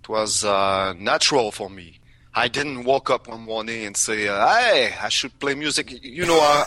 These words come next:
I was already <laughs> playing music. I ju-, I just go with what I, I had.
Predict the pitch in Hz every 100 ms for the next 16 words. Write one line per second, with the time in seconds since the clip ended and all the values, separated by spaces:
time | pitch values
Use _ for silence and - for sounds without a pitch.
0 | 139 151 160 180 180 180 180 175 196 160
1 | - 156 156 135 139 127 123 104 - -
2 | - - - - - - 139 143 151 -
3 | - 151 147 147 147 - 147 143 143 139
4 | 139 135 135 117 - - 127 135 156 147